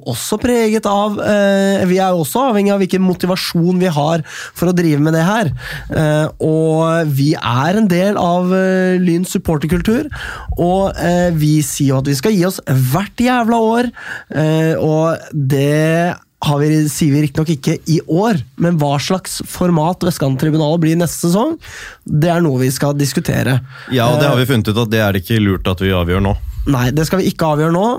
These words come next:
Speaker 1: men, eh, for fremtiden så tenker jeg det at, eh, det er ikke sånn at vi har tenk-, tanker om å gi oss, i hvert fall ikke per nå,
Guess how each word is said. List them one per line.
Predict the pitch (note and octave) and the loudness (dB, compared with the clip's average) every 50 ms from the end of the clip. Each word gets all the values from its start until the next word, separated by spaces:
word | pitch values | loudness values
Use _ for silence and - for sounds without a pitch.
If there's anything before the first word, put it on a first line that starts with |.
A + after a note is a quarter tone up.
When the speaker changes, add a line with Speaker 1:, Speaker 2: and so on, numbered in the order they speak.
| - | -4
Speaker 1:
men, | - F#3 F#3 F#3+ G3 G3+ G3+ G3+ | -2 0 0 2 2 2 2 0
eh, | G3 - - F3+ F#3 F3+ F3+ F3+ F3+ F#3 F#3 F#3 F#3 F#3+ F#3+ F3 - B1+ | 0 0 0 0 0 2 2 2 2 2 2 2 0 0 -2 -2 -4 -8
for | - D#3 - - - - - F3 F3+ F#3+ G3 | -12 -16 -16 -16 -10 -4 -2 0 0 0 -2
fremtiden | - - - F3 D3 B2+ C3+ D3+ D#3+ F3+ F#3 | -2 0 0 0 0 -2 -2 0 0 0 0
så | E3+ E3+ | 0 0
tenker | E3 E3+ C3+ - D#3+ D3 | 0 -2 -2 -2 -2 -2
jeg | D3 | 0
det | C#3+ C3+ | 0 -2
at, | C3+ C3 - D#3+ | -2 -4 -2 -2
eh, | D#3+ D#3+ D#3+ D#3+ D3+ - - - - - - - - - - - - - B2+ D#3 | 0 0 0 0 -2 -6 -10 -16 -16 -16 -18 -18 -18 -16 -12 -8 -4 -2 -2 0
det | D#3 D#3 | 0 0
er | D#3+ E3 E3+ D#3 D#3 D#3 C#3 G2 C3+ | 2 2 2 2 2 0 0 0 -2
ikke | G3 - - G3+ | -2 -2 -2 0
sånn | F3 G3+ G3 | 0 0 0
at | F3+ F3+ | 0 0
vi | F#3 | 0
har | F#3 F3+ | 0 0
tenk-, | - G#3 F3+ D3+ - - - - C3 D#3 - | 0 0 0 0 -2 -4 -6 -6 -6 -2 0
tanker | G3 F#3+ D#3 C3 - D3+ | 0 0 0 0 0 0
om | D#3 E3 | 0 0
å | E3+ F3+ - | 0 0 -2
gi | - E3+ C#3+ C3+ C#3 C#3+ D3 E3 | -2 -2 0 0 2 2 2 2
oss, | G#3+ A#3 - - | 0 0 -2 -2
i | F#3+ | -2
hvert | F3 D#3+ | 0 0
fall | - E3+ D#3 | 0 0 0
ikke | D#3+ E3 - | 0 -2 0
per | - E3+ E3+ | 0 0 0
nå, | F3 F3 F#3 A3 | 2 2 2 0